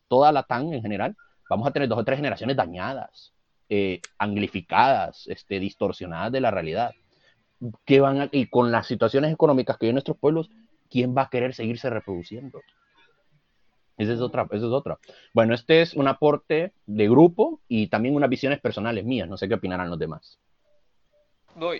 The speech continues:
Speaker 2: yo digo que aquí la cosa es simple, pues, eh, que el sistema liberal es antifamilia. O sea, ¿quién va a querer reproducirse? ¿Quién va a querer criar un hijo en un sistema tan injusto como el que vivimos?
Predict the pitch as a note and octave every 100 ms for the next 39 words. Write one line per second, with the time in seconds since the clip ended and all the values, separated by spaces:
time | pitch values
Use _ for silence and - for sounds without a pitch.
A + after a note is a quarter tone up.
0 | - - D3+ D3 D#3 D#3+ F3 F3 F#3+ F#3
1 | F#3 F#3 G3 E3 F3 F3+ C#3+ - B2+ -
2 | - _ _ D3 C#3+ C#3+ C3+ - _ _
3 | _ - D#3 D3 C#3+ C#3+ - D3 D#3 D#3
4 | D3+ D3+ F3+ F3 D#3 C#3 C#3 D3 D3 C#3+
5 | - - _ _ _ _ _ - - D#3+
6 | D#3 D#3 - - - - - D#3+ D#3+ D#3+
7 | D#3+ D#3 D#3 D#3 D3+ C#3 C#3 D3+ D3 D3
8 | C#3+ C#3+ C#3+ D3 D3 C#3+ D3 C#3+ C#3+ C#3+
9 | D3+ C#3+ - D3+ D3 C#3+ D3+ D3+ D3 -
10 | - - D3+ C#3+ C#3+ D#3+ D#3 D3 C#3+ C#3+
11 | C#3+ C#3 C3+ E3+ D3+ -